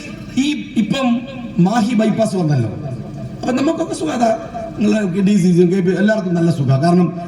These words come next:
ത-, തലശ്ശേ-, മാഹിയും തലശ്ശേരിയും ഒന്നും പെടാതെ നമുക്ക് ബൈപ്പാസിൽ പോകാം. സഖാക്കൊക്കെ ഇഷ്ടമായിട്ടില്ല. എന്താ കാര്യം വെച്ചാല് ഒരു മാഹിയില് കോൺഗ്രസിന്റെ കൂടെയാണ്. അപ്പൊ ഈ ബൈപ്പാസ് വന്നപ്പോ വണ്ടി ഭയങ്കര സ്പീഡാണ്. അപ്പൊ അതുകൊണ്ട് ഇങ്ങനെ അനൗൺസ്മെന്റ് വണ്ടി പോവാൻ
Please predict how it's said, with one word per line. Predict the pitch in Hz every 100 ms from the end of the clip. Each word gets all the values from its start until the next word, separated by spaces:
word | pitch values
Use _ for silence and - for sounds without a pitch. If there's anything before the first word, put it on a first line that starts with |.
| - -
ത-, | 165 170
തലശ്ശേ-, | 185 208 190 170 151
മാഹിയും | 156 220 196 254 185
തലശ്ശേരിയും | 180 175 180 180
ഒന്നും | 175
പെടാതെ | 156 160 175 208 - -
നമുക്ക് | 160 165
ബൈപ്പാസിൽ | 156 151 175 170
പോകാം. | 139 127 120 - 131 - - - - - -
സഖാക്കൊക്കെ | 160 160 180 175
ഇഷ്ടമായിട്ടില്ല. | 165 - 143 127 104 147 131 - - - - - - - -
എന്താ | 190 214
കാര്യം | 165 190
വെച്ചാല് | 170 156 135 151
ഒരു | 254
മാഹിയില് | 208 196 196 233 247 262 220 143 107 - 160 - - - - - - 156
കോൺഗ്രസിന്റെ | 170 165 147 143
കൂടെയാണ്. | 120 117 104 87 - - - - -
അപ്പൊ | 240
ഈ |
ബൈപ്പാസ് | 196 208 254 - -
വന്നപ്പോ | 254 240 220
വണ്ടി | 202 208 240
ഭയങ്കര | 233 233 233
സ്പീഡാണ്. | 180 180 220 208 170 - - - - 214 185 -
അപ്പൊ | 196
അതുകൊണ്ട് | 233 247 240
ഇങ്ങനെ | 233 214
അനൗൺസ്മെന്റ് | 247 214 240 240
വണ്ടി | 226
പോവാൻ | 214 214